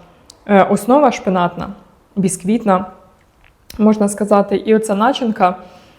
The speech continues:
е, крем-сир і плюс свіжесенькі томати. Це фантастичне поєднання. Дуже легесенько, дуже свіжо. Чудова закуска, як до святкового, так і до повсякденного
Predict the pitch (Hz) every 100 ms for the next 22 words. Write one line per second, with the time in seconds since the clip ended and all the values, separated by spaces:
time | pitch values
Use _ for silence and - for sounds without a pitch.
0 | - 202 196 196 196 196 254 254 - 214
1 | 202 208 - 208 226 226 202 196 202 208
2 | 247 254 185 175 - - _ _ _ -
3 | 247 240 220 - - - 220 214 220 277
4 | 220 208 220 196 175 170 170 196 185 240
5 | 226 196 208 269 269 202 - 180 214 220
6 | 214 196 247 247 180 - - _ - 254
7 | 254 247 208 202 202 254 285 - 208 180
8 | 180 - - _ _ - 208 220 208 226
9 | 220 208 285 294 233 220 220 233 226 202
10 | 196 196 214 180 226 254 220 190